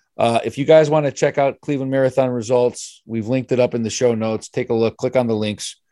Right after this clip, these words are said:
and you could go and peruse and see what else is going on. Now you gotta come back. Do they let, at least let you come back for twenty twenty-three, like the honorary winner from last year? Do they,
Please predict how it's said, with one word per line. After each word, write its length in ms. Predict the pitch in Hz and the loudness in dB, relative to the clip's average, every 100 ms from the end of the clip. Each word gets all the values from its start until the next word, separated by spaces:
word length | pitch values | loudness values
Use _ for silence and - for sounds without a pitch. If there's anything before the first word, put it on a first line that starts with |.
| _ _ _ _ _ | _ _ _ _ _
and 220 | - 104 104 | -10 -6 -4
you 100 | 110 | -2
could 220 | 113 101 | -2 0
go 220 | 110 104 | 2 2
and 200 | 104 90 _ _ | 0 -8 _ _
peruse 440 | 117 110 113 110 | -4 0 0 -2
and 120 | 90 90 | -6 -8
see 140 | 117 | -2
what 140 | 107 | 0
else 200 | 101 95 101 | 0 0 -4
is 80 | |
going 260 | 95 107 104 | -4 -2 0
on. 340 | 101 104 107 | -2 -2 -2
Now 160 | 120 147 | 2 6
you 140 | 180 | 6
gotta 180 | 160 147 | 6 4
come 220 | - 139 | 4 2
back. 240 | 127 135 120 | 4 4 4
Do 80 | 143 | 2
they 160 | 156 | 4
let, 280 | 156 170 - | 6 4 2
at 60 | 151 | -4
least 240 | 180 185 | -4 -2
let 120 | 170 | -2
you 60 | 165 | -2
come 180 | 156 143 | -4 0
back 200 | 139 147 | 0 0
for 80 | 127 | -8
twenty 280 | - 131 | -8 -8
twenty-three, 440 | 123 123 110 117 120 | -6 -6 -6 -2 0
like 140 | 92 - - - | 0 -4 -20 -4
the 100 | 113 | -2
honorary 640 | 110 123 127 123 123 120 | 0 0 0 2 4 4
winner 300 | 113 117 117 | 2 0 -2
from 180 | 110 113 | -2 -4
last 360 | 113 113 107 - | -2 -2 -4 -4
year? 360 | 117 117 113 | 0 2 2
Do 100 | 104 | 0
they, 200 | 104 101 | -4 -6